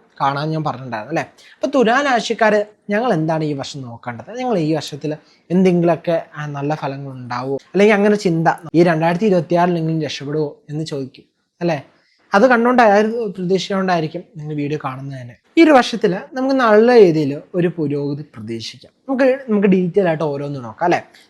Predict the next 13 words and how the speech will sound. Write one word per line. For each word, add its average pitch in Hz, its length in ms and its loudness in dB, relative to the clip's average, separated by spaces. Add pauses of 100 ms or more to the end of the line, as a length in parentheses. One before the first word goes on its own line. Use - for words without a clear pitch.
(140)
തൊഴിൽ 285 300 4
സംബന്ധമായിട്ടുള്ള 165 680 -2
കാര്യങ്ങൾ 127 300 -10
നോക്കാം, - 200 -16 (100)
പ്രൊഫഷൻ 202 400 0
റിലേറ്റഡ് 120 380 -10
ആയിട്ട്, 120 220 -12
ബിസിനസ് 143 360 -4
റിലേറ്റഡ് 123 360 -12
ആയിട്ട്, 135 180 -8
സാമ്പത്തിക 175 500 0
സംബന്ധമായിട്ടുള്ള 123 540 -12
കാര്യം 214 180 2